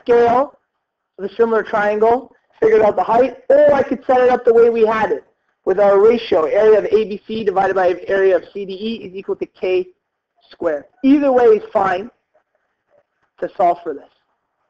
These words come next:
So let's just quickly go over everything we did. Okay. So those are two triangles. We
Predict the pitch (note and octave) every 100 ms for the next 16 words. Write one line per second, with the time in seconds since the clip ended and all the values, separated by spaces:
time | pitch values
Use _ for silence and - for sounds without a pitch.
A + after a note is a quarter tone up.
0 | _ _ _ _ _ _ F#3 G#3 - A3+
1 | - - G#3 G#3+ G#3+ F#3+ F#3+ F3+ F#3 F#3
2 | F#3 F#3+ F#3+ F#3+ F#3+ F3 E3+ - G3 F#3+
3 | _ _ _ _ _ _ _ _ F#5+ _
4 | _ _ _ _ _ _ _ _ _ _
5 | _ _ - _ _ _ _ _ _ _
6 | _ _ _ _ _ _ _ _ E5 _
7 | _ _ _ _ _ D5 _ G#3+ G#3 _
8 | _ _ _ _ _ _ - F#3 F#3 F3+
9 | F#3+ - G#3 G#3+ A3 A3 G#3+ A3+